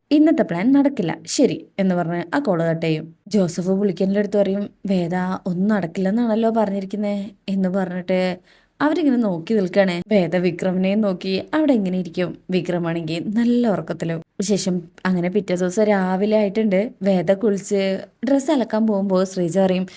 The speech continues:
"ഇനി ഇപ്പൊ കുളിച്ചിട്ട് അലക്കണ്ട, അത് ഞാൻ അലക്കിക്കോളാം." വേദ വേണ്ടെന്ന് പറയുന്നുണ്ടെങ്കിലും ശ്രീജ നിർബന്ധിക്കുകയാണേ. "അല്ല, എന്തായി? വിക്രം എണീറ്റോ?" "ഇല്ല, എണീക്കാറാവുന്നു, ഇപ്പോഴും നല്ല ഉറക്കത്തിലാ."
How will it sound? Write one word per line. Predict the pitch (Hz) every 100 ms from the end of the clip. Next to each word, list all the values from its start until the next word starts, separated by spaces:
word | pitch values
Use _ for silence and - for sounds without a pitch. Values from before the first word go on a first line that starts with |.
| - _ _
"ഇനി | 190 190 233
ഇപ്പൊ | - 233
കുളിച്ചിട്ട് | 240 202 190 202
അലക്കണ്ട, | 240 180 190 190
അത് | 180 - 302
ഞാൻ | 262 185
അലക്കിക്കോളാം." | 190 180 165 175 170 160 - - _ _ _ _
വേദ | 185 170 180
വേണ്ടെന്ന് | 175 185 160 165 202
പറയുന്നുണ്ടെങ്കിലും | 214 185 208 196 185 202
ശ്രീജ | - 277 277
നിർബന്ധിക്കുകയാണേ. | 277 190 175 175 175 220 185 180 - - -
"അല്ല, | 180 196 220 -
എന്തായി? | 190 190 247 226 233 - _ _
വിക്രം | 196 - 208 247
എണീറ്റോ?" | 220 202 233 180 175 _
"ഇല്ല, | 190 156 202 - -
എണീക്കാറാവുന്നു, | 202 165 160 190 202 185 190 175 -
ഇപ്പോഴും | 180 175 165
നല്ല | 214 185 175
ഉറക്കത്തിലാ." | 180 185 180 185